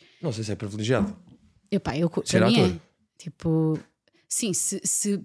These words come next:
Speaker 2: se tiveres oportunidades e se trabalhares, tipo,
Speaker 1: Sim.
Speaker 2: é. Para mim, tipo, a minha
Speaker 1: Mas,
Speaker 2: experiência
Speaker 1: mas
Speaker 2: é.
Speaker 1: average,
Speaker 2: Sim.
Speaker 1: average ator acho que é mais struggling do que privilegiado.
Speaker 2: Sim, totalmente. Tipo, é uma, é uma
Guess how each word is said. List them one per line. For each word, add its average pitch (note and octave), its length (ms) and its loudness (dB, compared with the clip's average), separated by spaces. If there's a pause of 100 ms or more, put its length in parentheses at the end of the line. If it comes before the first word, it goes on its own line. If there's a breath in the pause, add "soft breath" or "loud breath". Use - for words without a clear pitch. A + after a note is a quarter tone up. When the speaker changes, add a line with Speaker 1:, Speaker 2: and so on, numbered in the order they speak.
(260)
Speaker 2:
se - 200 -6
tiveres G3+ 320 2
oportunidades G3+ 580 2
e E3+ 60 -4
se - 100 -4
trabalhares, F3+ 640 2
tipo, - 220 -10
Speaker 1:
Sim. A3 160 2
Speaker 2:
é. F#3 260 2 (160)
Para F#3+ 120 4
mim, G#3 180 2 (100)
tipo, - 160 -2
a - 20 8
minha G#3 120 6
Speaker 1:
Mas, G3 100 4
Speaker 2:
experiência G3+ 420 4
Speaker 1:
mas C4 80 2
Speaker 2:
é. B2 160 4
Speaker 1:
average, C3 580 0 (460)
Speaker 2:
Sim. - 260 -6
Speaker 1:
average F#2+ 300 2
ator G2 280 2
acho G2+ 200 0
que - 60 2
é G#2+ 40 4
mais G#2 200 2
struggling A2 480 2
do A#2 120 0
que - 120 -10
privilegiado. A2+ 560 0
Speaker 2:
Sim, A#3+ 200 -2
totalmente. F3 580 -2 (240)
Tipo, - 260 -8
é E3 180 -2
uma, F3 260 4 (140)
é F#3 120 2
uma F#3+ 180 4